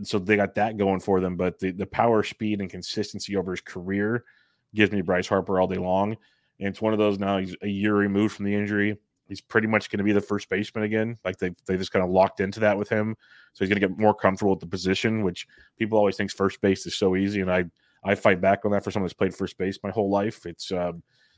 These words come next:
it's not as easy as people think, uh, just 'cause you don't run around everywhere. There's a lot going on there.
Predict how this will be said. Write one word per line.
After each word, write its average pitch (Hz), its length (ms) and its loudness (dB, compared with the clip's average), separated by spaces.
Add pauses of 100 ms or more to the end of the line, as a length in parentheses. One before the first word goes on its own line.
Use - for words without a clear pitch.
(220)
it's 98 180 -8
not 104 140 4
as 95 120 -2
easy 95 140 2
as 92 80 -2
people 101 140 0
think, - 480 -8 (300)
uh, 95 140 2
just 90 180 -6
'cause 101 40 -4
you 92 60 -2
don't 92 160 2
run 95 140 2
around 95 320 0
everywhere. 107 420 2
There's 92 140 -8
a 92 40 -8
lot 92 200 0
going 90 180 -4
on 95 160 -2
there. 104 240 -2